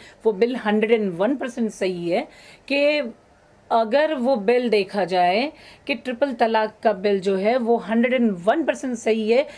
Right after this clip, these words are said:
कि किसी भी औरत के ऊपर अगर वो तरीका अभी जैसे हमने ये अनीता चावला का केस देखा, जो आयशा शेख हैं बेचारी, अभी वो बच्चों के साथ में जिस प्रकार से हुआ है कि वो बच्चे कौन सी कास्ट को फॉलो करें, कि वो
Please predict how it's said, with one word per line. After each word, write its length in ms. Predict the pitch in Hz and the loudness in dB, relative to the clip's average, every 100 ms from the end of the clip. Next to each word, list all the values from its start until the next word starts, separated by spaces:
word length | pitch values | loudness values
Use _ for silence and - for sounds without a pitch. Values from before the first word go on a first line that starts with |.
| - | -8
कि 80 | - | -8
किसी 320 | 233 285 349 | -6 -4 0
भी 120 | 349 349 | 2 2
औरत 320 | 294 262 262 | 2 0 -2
के 160 | 262 | -2
ऊपर 340 | 226 226 214 220 - - - | -2 2 0 0 -8 -12 -2
अगर 320 | 226 262 302 | 2 4 2
वो 400 | 247 247 247 233 | 2 4 4 2
तरीका 520 | 233 226 247 233 220 | 0 -2 0 0 2
अभी 200 | 202 233 | 2 0
जैसे 340 | 220 226 233 233 | 0 0 0 0
हमने 340 | 226 220 226 | 0 0 -2
ये 120 | 220 | 0
अनीता 360 | 208 208 208 220 | 0 0 -2 -2
चावला 320 | 220 208 208 | -2 -2 0
का 120 | 202 | 0
केस 280 | 185 208 190 | -2 -4 -2
देखा, 380 | 196 190 214 196 - - - | -4 -4 -6 -8 -12 -20 -2
जो 80 | 233 | 0
आयशा 300 | 202 220 214 | 0 -2 -2
शेख 380 | 247 262 254 | 0 0 0
हैं 200 | 226 196 - - - - | -2 -2 -6 -20 -14 -4
बेचारी, 400 | 226 269 240 254 | 0 2 2 2
अभी 220 | 240 226 | 0 0
वो 120 | 262 | 0
बच्चों 360 | 226 233 233 285 | 0 -2 0 -2
के 100 | 277 | -2
साथ 260 | 254 254 226 | -2 -2 -2
में 120 | 247 | -2
जिस 180 | 254 - | -4 -6
प्रकार 540 | _ 240 233 247 247 | _ -4 0 0 0
से 140 | 240 | 0
हुआ 320 | 247 220 214 208 | 0 4 2 4
है 220 | 202 220 | 2 0
कि 120 | 247 | -2
वो 80 | 226 | 0
बच्चे 320 | 202 220 247 | -2 -2 -6
कौन 280 | 240 233 247 | -2 -2 -2
सी 120 | 254 | -8
कास्ट 440 | - 240 269 269 | -2 0 0 -4
को 60 | 262 | -8
फॉलो 360 | 240 220 208 196 | -2 -2 -2 -6
करें, 340 | 202 208 233 - - - - | -8 -8 -10 -12 -20 -20 -4
कि 220 | 269 262 | 0 0
वो 420 | 208 254 262 254 | 0 2 2 0